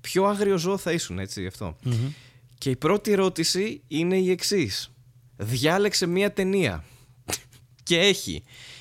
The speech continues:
Speaker 1: έξι ταινίες, συνήθως είναι έξι απαντήσεις. Έχει
Speaker 2: Οκ, οκ.
Speaker 1: Τιτανικό,
Speaker 2: Ναι.
Speaker 1: Inception,
Speaker 2: Ναι.
Speaker 1: Matrix,
Speaker 2: Ναι.
Speaker 1: Batman, Jurassic World και Avatar.
Speaker 2: Οκ. Διαλέγω προφανώς το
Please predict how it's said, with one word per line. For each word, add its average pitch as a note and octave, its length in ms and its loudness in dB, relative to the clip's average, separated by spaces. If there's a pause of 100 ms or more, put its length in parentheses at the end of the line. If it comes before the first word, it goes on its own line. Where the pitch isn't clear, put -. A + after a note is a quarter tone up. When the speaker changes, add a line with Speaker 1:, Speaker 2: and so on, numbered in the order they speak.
(140)
Speaker 1:
έξι E3+ 380 0
ταινίες, A#2+ 420 -2
συνήθως D#3+ 220 -4
είναι F3 180 0
έξι C#3 220 -2
απαντήσεις. G#2+ 420 -6
Έχει C3 280 -2
Speaker 2:
Οκ, F#2+ 80 -2
οκ. A2+ 60 -8
Speaker 1:
Τιτανικό, B2 760 -2
Speaker 2:
Ναι. A2 300 -4 (440)
Speaker 1:
Inception, B2+ 840 -2
Speaker 2:
Ναι. G2 220 -4 (540)
Speaker 1:
Matrix, B2+ 360 0 (280)
Speaker 2:
Ναι. G#2 320 -2 (500)
Speaker 1:
Batman, C3 540 0 (560)
Jurassic C#3+ 500 0 (280)
World C3 400 2 (540)
και C#3 340 0
Avatar. G2 340 -6 (340)
Speaker 2:
Οκ. A#2+ 220 -4 (180)
Διαλέγω B2+ 800 -2 (320)
προφανώς B2+ 920 -6 (920)
το G#2+ 520 0